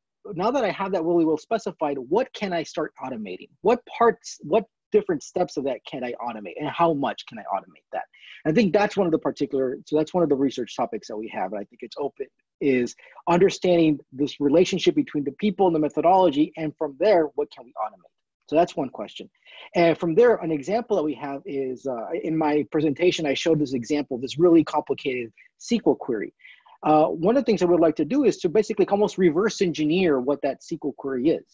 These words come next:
and be able to determine, hey, maybe there's important concepts in here. Maybe there's mappings that we can learn from this existing, very complicated S Q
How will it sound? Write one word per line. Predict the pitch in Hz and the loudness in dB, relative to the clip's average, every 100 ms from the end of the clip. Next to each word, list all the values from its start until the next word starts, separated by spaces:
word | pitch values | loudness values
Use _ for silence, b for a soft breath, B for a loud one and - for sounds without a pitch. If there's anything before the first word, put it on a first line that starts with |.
| _ b b b | _ b b b
and | 131 135 127 | -2 0 4
be | 151 | 6
able | 156 147 | 6 4
to | 151 139 | 2 0
determine, | 135 - 175 165 147 | -2 0 0 2 0
hey, | 123 226 190 | 2 4 6
maybe | 165 214 202 | 6 4 4
there's | 170 151 | 4 4
important | 165 - 208 147 | 0 -2 -2 -4
concepts | - 160 175 - 139 - - B B 143 | -6 -4 -4 -4 -6 -6 -18 B B -6
in | 139 | -6
here. | - 117 104 | -4 -6 -2
Maybe | 123 190 | 2 6
there's | 196 123 | 6 4
mappings | 131 151 185 143 127 | 2 2 0 -2 -4
that | 120 | -6
we | 143 | -6
can | - 139 | -6 0
learn | 131 165 151 | 4 4 4
from | 120 165 175 | 0 0 2
this | 160 156 | 4 2
existing, | 143 113 165 - 165 135 | 0 0 -2 0 -2 0
very | 147 156 147 | 2 4 2
complicated | 151 151 147 - 131 123 | -2 -6 -6 -4 -4 -4
S | |
Q | - | -10